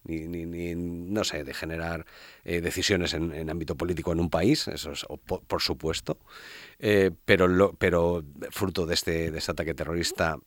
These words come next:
eh, te-, absolutamente despreciable, y que el, eh, hemos condenado, yo creo, que cualquier persona que,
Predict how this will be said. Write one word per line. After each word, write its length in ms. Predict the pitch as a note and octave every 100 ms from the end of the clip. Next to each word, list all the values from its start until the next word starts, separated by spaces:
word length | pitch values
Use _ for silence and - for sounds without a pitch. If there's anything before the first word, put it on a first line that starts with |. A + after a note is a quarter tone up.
| _ _ D2+
eh, 440 | D2 D2 C#2+ C2+ C#2 _ -
te-, 120 | - -
absolutamente 640 | D#2 - E2 D#2+ D#2 C#2+
despreciable, 580 | - - F2+ F2 G#2 - - - - _ -
y 120 | E2
que 160 | F2 D#2+
el, 180 | D#2
eh, 200 | D2 C#2+
hemos 260 | C#2 C2 -
condenado, 560 | D#2 C#2+ D2 C#2 C#2 C#2
yo 100 | C#2
creo, 140 | D2+
que 80 | C2+
cualquier 260 | C#2 D2+
persona 340 | - - C2+ B1+
que, 400 | C2+ C2+ B1+ C#2